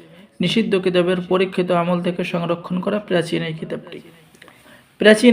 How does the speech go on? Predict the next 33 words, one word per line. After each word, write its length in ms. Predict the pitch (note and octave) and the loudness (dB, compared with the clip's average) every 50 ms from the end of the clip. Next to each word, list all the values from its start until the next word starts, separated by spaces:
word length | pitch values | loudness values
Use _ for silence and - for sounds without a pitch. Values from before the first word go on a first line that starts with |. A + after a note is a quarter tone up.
| A#3 A3+ | 8 8
এই 60 | A3+ A#3 | 8 6
কিতাবের 300 | A3 G#3 G3+ F#3 G3 F#3 F#3 | 6 4 4 4 4 4 4
মধ্যে 200 | F#3 F3+ - G#3 G#3 F#3+ | 4 4 4 2 2 2
আপনি 160 | F3+ F3+ F#3 F3 - | 2 0 -2 -2 0
সকল 220 | F#3 F3 - G3+ F#3+ F#3 | -2 0 2 2 2 2
ধরনের 280 | F3+ F3+ F#3 F3+ F#3 F3+ F3 F3 | 2 2 4 4 6 6 6 6
আমল 180 | F3 F3+ F#3 F3+ F3 | 6 6 6 6 6
এবং 100 | D#3+ D#3+ E3 D#3+ | 4 2 0 -2
তদবির, 340 | F3 E3+ D#3+ E3 F3 F#3 G#3+ G3+ - F3 E3+ E3 | -2 -2 -2 0 0 0 0 -2 -6 -4 2 2
গোপন 240 | F3 D#3+ E3+ E3+ E3+ D#3+ D#3+ | 2 2 2 0 0 0 0
রহস্য, 280 | D#3+ F3 F#3 - - F3 E3+ F3 F3 F3 | 0 -2 -4 -4 -4 -2 -2 0 -2 -2
নিজের 200 | E3+ E3 F3+ E3+ E3 | 0 0 0 2 2
ভাগ্য 180 | E3 E3 E3 D#3+ G3 G3 - | 0 0 -2 -4 -6 -4 -2
পরিবর্তন 480 | F#3 F3 E3 E3+ E3 E3 - F3 E3+ E3 - | -2 -2 -2 -2 -6 -4 -6 -6 -6 -4 -4
করা, 160 | E3+ E3 E3+ A3 - - - - - - - - - _ - - F3+ | -4 -4 -4 -6 -8 -14 -20 -20 -20 -20 -20 -20 -20 _ -6 0 0
বশীকরণ, 460 | F#3 F3+ A#3+ A3+ A3 G3 F3+ F#3+ F#3+ F3+ | 2 2 2 2 2 4 4 4 4 4
বিচ্ছেদ, 340 | F3+ F3 F3 - - F3+ F3+ F3+ F3 - | 2 2 2 0 0 0 0 0 2 2
জাদু, 260 | E3+ E3 E3 E3 E3+ E3 | 4 4 4 2 2 2
বান, 180 | E3 E3 E3 E3+ G3 G3+ - | 4 4 4 2 0 -2 0
শত্রু 260 | - F3 E3 E3 - F3+ F3 | 0 0 0 2 0 0 2
দমন, 200 | E3+ E3 F3+ G3 G3 - | 0 0 -2 -4 -4 -2
শত্রুকে 360 | - F3 F3+ G3+ G3 F3+ F#3 D#3+ | -4 -4 -2 -4 -4 -2 0 0
ধ্বংস 200 | E3 E3 E3 D#3+ G3 F3+ F3+ | 0 0 -2 -4 -4 -2 0
করা, 160 | E3+ E3+ F#3 A3 - - - - - - - - - - F3 D#3+ E3 - - | 0 0 -2 -4 -8 -14 -20 -20 -20 -20 -20 -20 -20 -20 -20 -20 -20 -4 -2
ঠিক 120 | - A3+ C#4 C#4 | 2 2 4 2
আছে, 120 | C#4 B3 D#3+ - | 2 0 0 0
সকল 200 | F#3+ F3 G3 G3+ G3 F#3 | 2 4 4 4 4 4
ধরনের 260 | F#3+ F#3 F#3 F3 E3 E3+ - | 4 4 2 2 0 0 0
কাজ 120 | E3+ E3 D#3+ - - | 0 0 0 0 0
কিতাবের 280 | F3+ E3+ D#3+ D#3+ D#3+ E3 | 0 2 2 2 0 0
মধ্যে 180 | E3+ D#3+ D#3+ E3 E3+ | -2 -4 -6 -6 -4
পেয়ে 160 | F3+ E3+ - - | -4 -4 -4 -6
যাবেন। 200 | - - - | -10 -8 -8